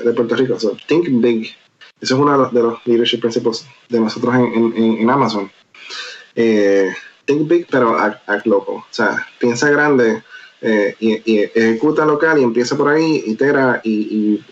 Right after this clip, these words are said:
y, y crece y, y expande. O sea, piensa en ideas que, que sean ideas universales. Eh, y si no sabes qué hacer, mano, trata de, de ejercer un poquito más el self-awareness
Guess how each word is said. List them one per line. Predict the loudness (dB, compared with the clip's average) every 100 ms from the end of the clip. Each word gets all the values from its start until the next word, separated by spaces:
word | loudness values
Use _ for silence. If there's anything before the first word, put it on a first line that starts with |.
| -12
y, | -12 -8
y | -6 -6
crece | -2 -2 -2 -4 -2
y, | -2 -2 0
y |
expande. | -2 -2 -2 0 -2
O |
sea, | -6 -8 -10 -12 -14 -2
piensa | 0 2
en | 2
ideas | 4 2 0
que, | 0 0 -4 -16 -20 -20 _ _ _ _ -14
que | -6 -2
sean | 0 0 0 -6 -10 -2
ideas | 0 2
universales. | 2 2 0 -2 -2 -2 -8 -18 -16 -16 -16 -10
Eh, | -2 0 2 -2 -4
y | -2
si | 0
no | 0 2
sabes | 2 2 0 -6 _ _
qué | -4 0
hacer, | 0 0 0 0 -4 -14 -20 -20 -20 -20 _ -20 _ _ _ _
mano, | -4 0 0 -2 -10 -20 -20 -12
trata | -2 0 2
de, | 2 2 4 4 4 2 -2 -6 _ _ _ _ _ _ _ _ _
de | 0
ejercer | 2 0 -2 0 2
un | 2 2
poquito | 2 2 2
más | 0 2
el | 0
self-awareness | 0 -2 -2 0 2 2 0 -4 -10 -14